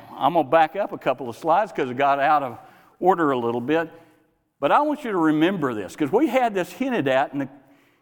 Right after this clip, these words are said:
in the communion service. Do what he tells you. Why? Because, baby, you ain't seen nothing yet.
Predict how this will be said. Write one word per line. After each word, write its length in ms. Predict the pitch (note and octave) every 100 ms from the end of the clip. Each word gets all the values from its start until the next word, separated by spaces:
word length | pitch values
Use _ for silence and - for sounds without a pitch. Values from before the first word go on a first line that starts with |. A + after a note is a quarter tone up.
| _
in 160 | - D#3
the 80 | D3+
communion 540 | E3+ G3 C#4+ B3+ C#3
service. 560 | - B2 F2 - - -
Do 340 | B2+ E3+ C4
what 240 | C#4 C4+ C#4
he 80 | C4
tells 460 | - D3 C3 B2
you. 140 | C#3+ D#3
Why? 480 | B3 C#4+ G3 G2+ F2 - _ _ _ _ _ _ _ _
Because, 320 | - A#2+ C#3 F#2+
baby, 380 | A#2 G#3 A3
you 240 | G#3 F#3+ F#3+
ain't 200 | F#3 F3+
seen 360 | - E3+ D#3+
nothing 380 | D#3+ F#3 F#3+ F3+
yet. 520 | E3 D#3 - - -